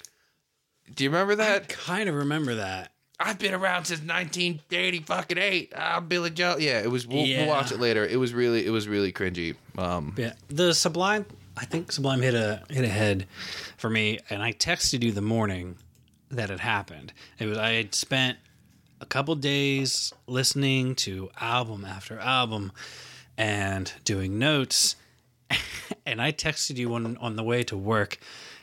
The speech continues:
Speaker 2: and I was just like, "Alex, I'm legit fucked up and depressed." <laughs> It's just like, and it takes a lot to get me down.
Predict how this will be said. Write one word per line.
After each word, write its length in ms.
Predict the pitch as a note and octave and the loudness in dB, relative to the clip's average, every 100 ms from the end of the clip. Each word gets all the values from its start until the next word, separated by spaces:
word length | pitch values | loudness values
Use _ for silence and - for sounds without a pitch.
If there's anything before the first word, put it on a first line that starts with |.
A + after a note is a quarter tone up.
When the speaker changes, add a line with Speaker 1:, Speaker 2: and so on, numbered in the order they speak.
| - - | -8 -2
Speaker 2:
and 160 | F#2 | 0
I 40 | G2+ | 2
was 140 | C3+ | 2
just 140 | - - | 2 2
like, 300 | G#2 G#2 - _ _ _ _ _ - - | 0 -2 -10 _ _ _ _ _ -20 -4
"Alex, 520 | A#2 B2 A#2 - - - _ _ _ - | 0 0 0 -2 -4 -6 _ _ _ -4
I'm 240 | B2+ D3 | -2 2
legit 520 | D#3 A2 G#2 A#2+ - | 0 2 0 0 -2
fucked 440 | - - A2+ - A#2 | -8 -4 -4 -4 -4
up 320 | A2 G#2 _ - | -2 -4 _ -8
and 140 | A#2 | -6
depressed." 640 | G#2+ - A2+ G#2+ - - - | -6 -4 -2 2 2 0 -4
<laughs> 400 | - - - - | -14 -16 -10 -8
It's 280 | - - A#3+ | -6 -2 0
just 260 | - - | 0 0
like, 340 | G3 - - - - | 0 -2 -8 -6 -2
and 160 | C3+ C#3+ | 0 2
it 240 | D3+ D#3 | 0 0
takes 280 | - D#3+ - | 0 0 0
a 40 | |
lot 360 | C#3+ G#2+ G#2 A2+ - | 0 2 2 0 -4
to 100 | - | -2
get 180 | A2+ A2 | -2 -2
me 100 | A2+ | -2
down. 320 | G#2+ A2 G#2 | 0 2 0